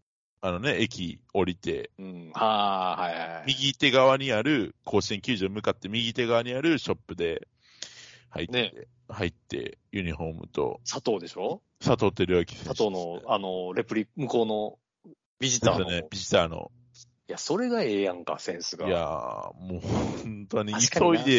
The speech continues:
Speaker 1: で。
Speaker 2: ビジターの方がかっこいいもんな。
Speaker 1: いや、いや、そんな全く思って買ってないですよ。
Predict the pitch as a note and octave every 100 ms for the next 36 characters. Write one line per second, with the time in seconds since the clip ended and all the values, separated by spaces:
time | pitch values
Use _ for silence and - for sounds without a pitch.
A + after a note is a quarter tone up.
0 | A2+ C#3 D3+ D3+ C3+ G#2+ A#2+ B2 A2+ F2+
1 | F2 E2+ E2+ E2 A2 G2 F#2 _ - A#2
2 | - _ _ _ - C3 - A3 A#3 G#3
3 | C3 E3 F#3+ - E3+ E3 D3 E3 F#3 G3
4 | _ _ - F3+ G#3+ - E3 F#2+ F2 -
5 | E2